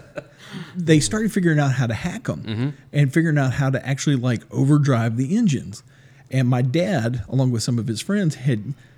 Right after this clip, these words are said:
Speaker 1: taken a plastic box and actually wired up a controller.
Speaker 2: Mm-hmm.
Speaker 1: So you had a button for on or off.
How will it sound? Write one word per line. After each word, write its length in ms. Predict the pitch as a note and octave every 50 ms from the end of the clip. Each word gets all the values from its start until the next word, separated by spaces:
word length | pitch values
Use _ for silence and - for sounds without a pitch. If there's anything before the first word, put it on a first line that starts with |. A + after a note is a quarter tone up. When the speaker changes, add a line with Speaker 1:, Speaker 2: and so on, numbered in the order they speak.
| - _
Speaker 1:
taken 320 | - - D#3 C#3 - B2+ G#2
a 140 | - G#2 G2
plastic 720 | - - - - A2 B2+ D#3 D3+ - - F3 - - - - - - - - - - - - - - - - -
box 640 | D3 B2+ C3 A2+ G#2+ F2+ C#2 - - - - - - - - - - - - - - - - - - - - - - - - - - -
and 220 | C#3+ C3+ C3 A#2+ - -
actually 360 | - C#3+ - - - F3 D3+
wired 520 | B2+ A#2 A#2 A#2 C3 C3+ C#3 C#3+ C3+ B2+ A#2
up 320 | A#2 B2 A#2 G#2+ G2 - - - - - - _ - - - - _ - - - -
a 80 | - A#2+
controller. 640 | - - G#2+ G#2 - A#2 G#2+ G#2+ A2 B2 C#3+ D#3+ D3+ - -
Speaker 2:
Mm-hmm. 240 | G2+ F#2 G2 A2
Speaker 1:
So 140 | C#3 - C#3+
you 100 | A2 A2 G#2
had 120 | A#2+ A2
a 40 | A2
button 460 | A2+ A#2 C3+ B2+ B2 D3 D#3 D3+ D3
for 300 | C3+ - C3 A#2 G#2+ A2 F#2+ - - -
on 260 | G#2 A2 B2 C3+ D3+
or 140 | D#3+ D#3 A2+
off. 340 | F#2+ G2+ A2 B2 - -